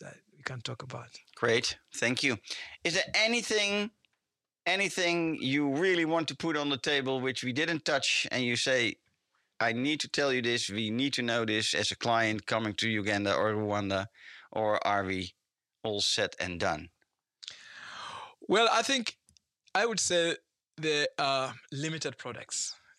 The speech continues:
Speaker 1: Limited products are mainly the primates, the chimpanzees. So if you look at gorillas, you only have twenty-three families in Uganda that are trackable.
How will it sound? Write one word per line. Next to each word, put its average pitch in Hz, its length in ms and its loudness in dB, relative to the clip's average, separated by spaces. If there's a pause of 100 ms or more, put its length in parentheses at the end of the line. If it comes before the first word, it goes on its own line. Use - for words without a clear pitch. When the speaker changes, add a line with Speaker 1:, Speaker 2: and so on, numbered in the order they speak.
Speaker 1:
Limited 165 340 0
products 147 380 0
are 135 80 -6
mainly 131 380 -4
the 120 340 -10
primates, 120 460 -6
the - 100 -20
chimpanzees. 120 560 -6
So 151 120 2
if 143 180 0
you 180 80 2
look 208 120 2
at 156 200 2
gorillas, 135 500 0
you 131 140 -2
only 135 140 -2
have 123 360 0 (380)
twenty-three 139 460 0
families 127 460 0
in 123 80 -6
Uganda 123 400 -2
that 113 200 -8
are 110 80 -10
trackable. - 520 -4